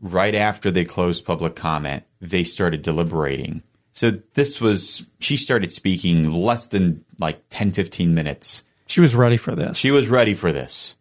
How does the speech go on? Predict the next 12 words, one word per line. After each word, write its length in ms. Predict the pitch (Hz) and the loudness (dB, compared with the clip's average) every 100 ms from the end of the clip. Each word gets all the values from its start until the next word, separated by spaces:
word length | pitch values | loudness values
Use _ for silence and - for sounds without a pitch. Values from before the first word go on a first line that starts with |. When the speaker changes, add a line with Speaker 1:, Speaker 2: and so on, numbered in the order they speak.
| _ - | _ 0
Speaker 1:
When 200 | 110 107 | 2 2
she 560 | 98 - 131 156 151 - | 2 -2 0 0 0 2
made 520 | 101 104 113 110 87 | 4 6 2 -2 0
this 220 | 107 107 | 2 2
statement, 680 | - - 98 101 85 71 - _ _ - | -2 -2 0 0 -4 -6 -10 _ _ 0
there 140 | 107 | 4
was 220 | 104 95 | 4 2
this 240 | 95 85 80 | 0 -4 -4
gasp 840 | 78 101 90 82 73 - - - - | -6 -2 0 0 -4 -8 -16 -12 -2
in 140 | 87 | 0
the 140 | 80 78 | 2 0
audience. 680 | 73 71 - - - - | -2 -4 -8 -10 -10 -14